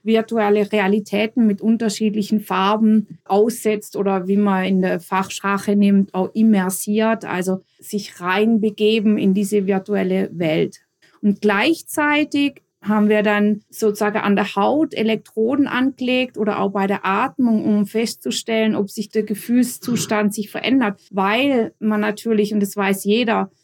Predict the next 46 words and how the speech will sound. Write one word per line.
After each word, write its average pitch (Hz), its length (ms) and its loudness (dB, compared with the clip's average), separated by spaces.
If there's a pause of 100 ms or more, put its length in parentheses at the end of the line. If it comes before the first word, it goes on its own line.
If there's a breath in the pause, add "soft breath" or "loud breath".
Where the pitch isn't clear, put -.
(120)
der 208 120 -2
plötzlich 208 440 -4
einen 185 100 0
Schreck - 360 -6
kriegt - 360 -6
oder 190 160 -2
plötzlich - 560 -8
Angst 294 400 2
hat 214 240 -6
oder 190 220 -2
plötzlich 202 460 -6
sich - 200 -18
freut. 220 460 0 (160)
Das 220 120 -2
ist 226 180 0
nicht 254 260 2
nur, 233 160 2
dass 220 180 0
man 214 100 4
sagt, 196 340 -2
„Ah, 254 480 0
ich 196 200 -6
freue 214 280 0
mich 247 220 2
jetzt“ 208 260 -2
oder 190 300 -4
„Ah, 247 440 0 (180)
ich - 220 -10
bin 226 200 2
wütend“, 254 380 0
sondern 220 340 0
dass 208 180 0
es 214 140 -8
sehr 226 280 0
oft 214 260 -2
mit 220 260 0
ganz 214 300 0
starken 202 500 -2
körperlichen 202 600 -2
Veränderungen 196 600 0
einhergeht. 185 760 -2
Man 180 120 -4
fängt 202 300 -4
an 202 180 -2
zu 269 140 -6
schwitzen, 240 680 -2